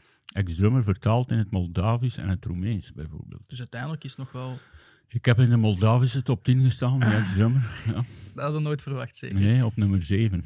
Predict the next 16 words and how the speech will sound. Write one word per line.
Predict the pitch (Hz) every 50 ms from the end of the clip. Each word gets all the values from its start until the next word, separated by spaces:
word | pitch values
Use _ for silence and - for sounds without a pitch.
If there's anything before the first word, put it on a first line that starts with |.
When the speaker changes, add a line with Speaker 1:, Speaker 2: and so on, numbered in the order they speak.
| - -
Speaker 2:
<laughs> | - 160 - - - - - - - - _ - - - - - - - - 90 - -
In | - 151
tweeduizend | - - 156 156 156 156 156 139 139 139
en | 147 143
negen | 147 156 165 151 135
koos | - - 156 147
hij | 135 139 135
zijn | 127 131 123
fav-, | - - 151 147 139 143 -
vijf | - 143 - - 131 139 156 -
favoriete | - - 156 135 135 131 139 139 - 135
eigen | 131 135 131 123 123
boeken. | 117 143 143 - 180 180 156 135
De | 127
man | 131 135 135 131
die | 123 131 123 120 113